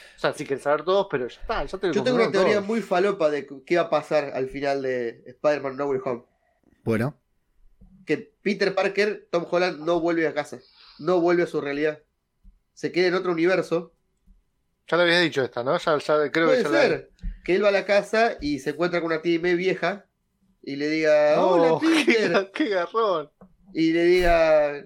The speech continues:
Speaker 2: no, no vamos a hacer con el bananero que le dijo, "Saliste puto como la abuela", pero que le
Speaker 1: Sí.
Speaker 2: diga, "Hola,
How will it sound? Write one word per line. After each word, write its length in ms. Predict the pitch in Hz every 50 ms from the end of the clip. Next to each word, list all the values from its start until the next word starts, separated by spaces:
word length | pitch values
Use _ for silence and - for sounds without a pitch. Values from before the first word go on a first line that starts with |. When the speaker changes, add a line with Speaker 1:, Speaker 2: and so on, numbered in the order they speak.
| _
Speaker 2:
no, 140 | - 165 160 156
no 100 | 147 180
vamos 100 | 190 185 175
a 20 | 151
hacer 140 | - 175 170
con 100 | 160 151
el 60 | 147
bananero 380 | 143 143 147 156 165 156 147 143
que 80 | 147 143
le 80 | 143
dijo, 420 | 147 151 135 - - 151 143 135 123
"Saliste 320 | - 135 143 143 143 156
puto 220 | 131 147 147 - 143
como 160 | 135 127 139
la 60 | 135 135
abuela", 260 | 147 165 165 147 143
pero 140 | 139 139 135
que 60 | 143
le 60 | 143
Speaker 1:
Sí. 40 | 147 -
Speaker 2:
diga, 140 | 165 185
"Hola, 440 | 254 311 339 339 311 285 247 233 220